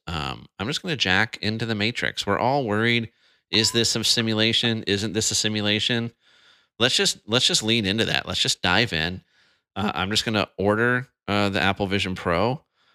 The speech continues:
I'm gonna, I'm gonna throw that headset on, and I'm just gonna pretend the rest of this crap just does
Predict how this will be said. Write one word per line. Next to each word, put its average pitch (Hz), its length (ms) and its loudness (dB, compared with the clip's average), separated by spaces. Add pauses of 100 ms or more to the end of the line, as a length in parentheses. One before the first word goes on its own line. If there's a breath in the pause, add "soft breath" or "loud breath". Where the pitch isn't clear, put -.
(300)
I'm 101 160 2
gonna, 101 360 2
I'm 95 80 -4
gonna 95 160 -2
throw 101 320 0
that 107 200 2
headset 98 360 0
on, 117 380 -2
and 95 240 -2
I'm 117 320 -2
just - 160 -2
gonna 147 140 -8
pretend 135 400 -4
the 104 80 2
rest 113 260 0
of 120 60 -2
this 120 140 -2
crap 131 440 -4
just 95 440 -4
does 117 600 -2